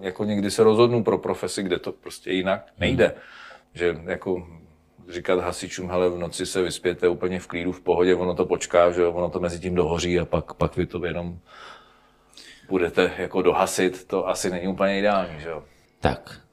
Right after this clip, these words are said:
Speaker 2: půjdeme na dal-, další otázku. Jaký máte názor na doplňky stravy, nootropika, adaptogeny, které mají ovlivnit kvalitu spánku a usínání? Jak je užívat? Hořčík, melatonin, pět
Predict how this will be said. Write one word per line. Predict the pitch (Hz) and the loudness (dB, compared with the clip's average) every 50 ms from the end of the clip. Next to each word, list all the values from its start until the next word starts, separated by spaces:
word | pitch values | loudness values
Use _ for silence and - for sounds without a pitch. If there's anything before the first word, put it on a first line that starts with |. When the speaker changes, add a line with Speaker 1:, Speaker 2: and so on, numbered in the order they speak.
| _ _ _ _ _ | _ _ _ _ _
Speaker 2:
půjdeme | - 104 101 107 110 | 4 4 6 8 6
na | 107 | 8
dal-, | 92 101 98 101 101 87 80 - | 8 8 8 8 6 4 2 2
další | - 90 90 - - 101 | 4 4 4 6 4 2
otázku. | 98 - 104 104 98 - - - - 98 98 104 101 | 4 6 6 6 6 4 2 0 2 4 4 6 6
Jaký | 95 95 92 92 - 98 98 | 8 8 6 6 4 2 4
máte | 95 90 92 90 92 90 | 6 4 4 4 4 4
názor | 90 90 87 82 87 87 90 | 4 4 4 4 4 4 6
na | 90 90 | 6 6
doplňky | 85 85 87 - - 87 85 80 80 | 6 4 4 2 2 0 0 0 -2
stravy, | 78 - - 78 80 78 78 80 78 78 - _ _ - - _ _ _ | -6 -4 -2 0 0 2 2 0 -2 -4 -8 _ _ -20 -20 _ _ _
nootropika, | 78 82 82 82 80 - 85 - - 82 - - 80 - | 2 4 4 4 4 2 0 0 0 0 2 2 2 2
adaptogeny, | - - 85 82 - - 80 78 73 80 78 76 71 | 4 2 0 0 0 0 0 2 2 2 2 2 0
které | - - 80 82 80 | 0 0 2 2 4
mají | 80 80 82 - | 4 4 2 2
ovlivnit | - 78 78 76 76 78 78 73 | 2 2 2 2 0 0 -2 -4
kvalitu | - - 78 78 76 - | -2 0 0 0 0 -2
spánku | - - - 80 73 73 69 - 76 | -6 -6 -2 0 0 0 0 -2 -2
a | 76 | -2
usínání? | - - - - - 76 73 73 73 71 69 65 - _ _ _ _ - - - - _ _ _ - | -2 -2 -4 -6 -4 -4 -2 -2 -2 -2 -4 -6 -8 _ _ _ _ -20 -20 -20 -20 _ _ _ 2
Jak | 87 85 - | 2 4 4
je | 85 - | 2 2
užívat? | 78 76 71 78 78 71 71 - - - - | 2 2 2 2 2 2 2 0 -4 -4 -2
Hořčík, | 85 85 - - - - 76 - - | -2 -2 -2 -4 -6 -6 -6 -6 -2
melatonin, | 78 78 80 76 - - 73 73 71 69 69 67 - - | 0 2 2 2 2 0 0 0 0 -2 -2 -6 -2 0
pět | 85 85 73 | 2 2 2